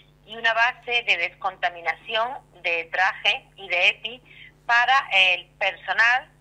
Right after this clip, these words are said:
interviniente. ¿Qué me refiero con personal interviniente? Pues me refiero a sanitario, a policía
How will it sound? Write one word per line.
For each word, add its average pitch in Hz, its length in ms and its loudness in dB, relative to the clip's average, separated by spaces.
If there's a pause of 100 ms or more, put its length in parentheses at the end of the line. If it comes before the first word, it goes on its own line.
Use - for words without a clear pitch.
(260)
interviniente. 190 960 0
¿Qué 175 120 -4
me 196 120 2
refiero 202 380 0
con 196 180 -6
personal 190 400 -2
interviniente? 175 800 -6
Pues 147 140 -10
me 151 120 -4
refiero 147 340 -6
a 147 140 -4
sanitario, 190 720 -2 (360)
a - 160 -8
policía 190 760 -2